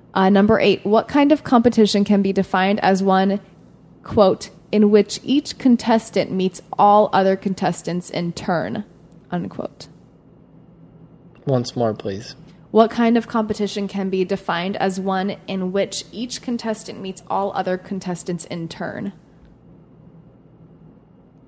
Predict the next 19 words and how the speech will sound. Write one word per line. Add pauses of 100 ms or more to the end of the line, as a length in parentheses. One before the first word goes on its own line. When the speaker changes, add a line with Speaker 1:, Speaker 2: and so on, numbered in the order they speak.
(440)
Speaker 2:
I
know
what
the
Speaker 1:
I
Speaker 2:
everything
Speaker 1:
think
it
Speaker 2:
has
Speaker 1:
means
Speaker 2:
in
common,
but
I
can't.
Speaker 1:
I
Speaker 2:
I
don't
know